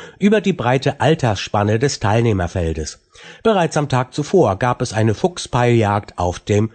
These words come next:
Funktag, bei der die Füchse rund um das Messegelände und die angrenzenden Fuldaauen ausgelegt waren. Die Kombination von Sport und Technik passte sehr gut zum Funktagsthema Funkmobil.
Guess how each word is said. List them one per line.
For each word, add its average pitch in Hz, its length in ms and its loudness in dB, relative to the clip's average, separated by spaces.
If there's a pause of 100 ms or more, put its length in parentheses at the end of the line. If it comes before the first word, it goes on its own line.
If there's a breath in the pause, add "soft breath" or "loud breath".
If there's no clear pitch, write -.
Funktag, 143 800 -2
bei 190 160 2
der 165 160 2
die 151 100 -2
Füchse 135 360 -2
rund 123 420 0
um 127 160 0
das 113 180 -2
Messegelände 110 760 0 (100)
und 147 340 -2
die - 180 -6
angrenzenden 110 800 0
Fuldaauen 123 880 2
ausgelegt 107 680 -2
waren. 76 360 -4 (460 loud breath)
Die 170 60 4
Kombination 202 640 2
von 156 200 0
Sport 135 400 -2
und 104 260 -4
Technik 151 460 0
passte 110 320 -4
sehr 117 240 0
gut 135 280 0 (240 loud breath)
zum 160 300 0
Funktagsthema 113 1200 -2 (140 loud breath)
Funkmobil. 95 1000 -2